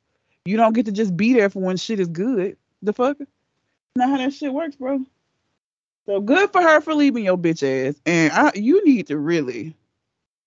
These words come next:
take a step back, 'cause the fact that you talking about, "I can't believe she left me," bitch. <sighs> Believe it. <laughs> It happened, and it should have.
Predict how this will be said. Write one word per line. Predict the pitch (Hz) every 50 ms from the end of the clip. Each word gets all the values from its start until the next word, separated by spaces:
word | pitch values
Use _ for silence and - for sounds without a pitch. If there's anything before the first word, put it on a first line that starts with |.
| _ _ _ _ _ _ _ _
take | - 208 170 143 143
a |
step | 143 - 170 160 139 117
back, | - 139 131 113 -
'cause | - 180 151
the | 135 143
fact | 139 - 269 262 143 135
that | 147 156 160
you | - 127
talking | - - 175 151 143
about, | 131 143
"I | 160
can't | 165 - 214 190 180
believe | 147 160 160 170 180 175 170 156
she | - - 139
left | 143 147 170 170 165
me," | 143 147 127 131
bitch. | - - 349 359 320 294 - - - _ _ _ - 127 - - - - - - - - - - _ _ _ _ _ _ _ - - _ _ _ _ _ _ _
<sighs> | - 127 127 - - - - - - - - - - - - - - - - _ _ _ - _ _ _ - - - _ _ _ _ _ _ _ _ _ _ _ _ _ _ _ _ _ _ -
Believe | 175 190 196 208 202 190 151
it. | 143 - - - - _ _ _ -
<laughs> | - - - - _ _ - _ - - - _
It | - 180 214
happened, | 190 190 196 185 - 131 123 - - -
and | 311 330
it | 311 -
should | - - 214 202 202
have. | 175 139 135 135 117 98